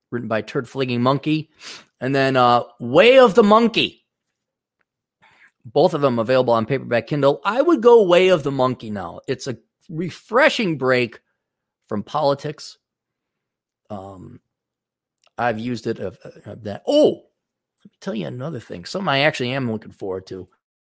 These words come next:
Let's get Fred's stuff out of here. Um, I'm working on another channel. I, and I'm, I am, I know I'm very angry and riled be-, because of the stupidity of the world. I'm working on a new channel, uh, with somebody else. It's gonna be his channel.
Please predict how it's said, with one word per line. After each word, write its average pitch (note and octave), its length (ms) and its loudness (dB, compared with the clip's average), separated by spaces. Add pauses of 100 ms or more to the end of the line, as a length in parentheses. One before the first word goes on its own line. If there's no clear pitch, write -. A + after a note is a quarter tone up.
(1500)
Let's - 120 -20
get - 120 -20
Fred's - 280 -20
stuff - 240 -20
out - 140 -20
of - 60 -20
here. - 200 -20 (1000)
Um, A2+ 560 -4 (240)
I'm B2 220 -8
working E3 360 0
on D#3 100 4
another C#3 320 2
channel. A2 560 -8 (240)
I, E3 140 4
and F3+ 160 4
I'm, G3+ 220 4
I E3+ 120 6
am, F3+ 280 6
I D#3 100 4
know D#3 140 4
I'm C#3 100 2
very C3 200 0
angry A#2+ 380 -4
and G#2 100 -6
riled G2+ 220 -4
be-, G#2 180 -12
because G2+ 300 -18
of F#2+ 160 -20
the G2 60 -20
stupidity F#2+ 480 -12
of F2 120 -12
the - 60 -10
world. G2+ 240 -4 (800)
I'm A2+ 200 2
working C3 280 2
on B2 140 2
a A#2+ 40 2
new C3 180 2
channel, A2+ 580 0 (280)
uh, F#2+ 500 -14
with G#2 140 -8
somebody B2+ 440 2
else. G2 180 2
It's A2 80 -14
gonna G#2+ 140 -2
be F#2 100 -12
his G2 200 -6
channel. F2 480 -16